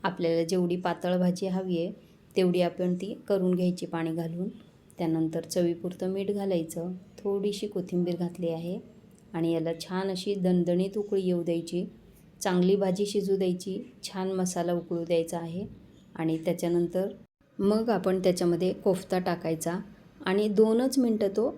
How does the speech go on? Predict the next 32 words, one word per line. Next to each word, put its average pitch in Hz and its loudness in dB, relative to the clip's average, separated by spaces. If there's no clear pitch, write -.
उकळून 196 6
घ्यायचा 165 0
आहे. 160 -8
खूप 185 -4
जास्त - 2
वेळ 196 2
शिजवत 190 2
बसायचा 175 0
नाही, 170 0
कारण 165 0
भाजी 160 -2
आपली 175 -4
गरम 180 2
असल्यामुळे 185 0
ना 170 2
आणि 175 2
कोफ्ताही 185 2
खूप 196 -4
छान 202 0
मऊ 185 2
आहे, 180 0
त्यामुळे 175 2
तो 180 -2
पटकन 185 0
रस 202 4
शोषून 190 -2
घेतो 190 0
आणि 175 2
मस्त 180 2
रसरशीत 185 2
असा 180 -2
कोफ्ता 180 0